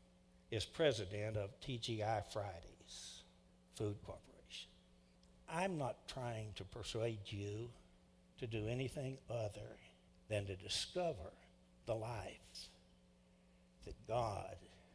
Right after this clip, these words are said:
desires to give his children. And part of that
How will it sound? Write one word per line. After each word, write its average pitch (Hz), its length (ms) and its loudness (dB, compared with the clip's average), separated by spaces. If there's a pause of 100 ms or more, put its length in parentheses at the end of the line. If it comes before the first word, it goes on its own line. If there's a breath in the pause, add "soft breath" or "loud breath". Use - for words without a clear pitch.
(840 loud breath)
desires 101 1120 -2 (880)
to - 60 -8
give 90 180 -2
his - 120 -2
children. - 280 -4 (640)
And 120 240 -2
part 202 360 6
of 113 140 6
that 95 400 2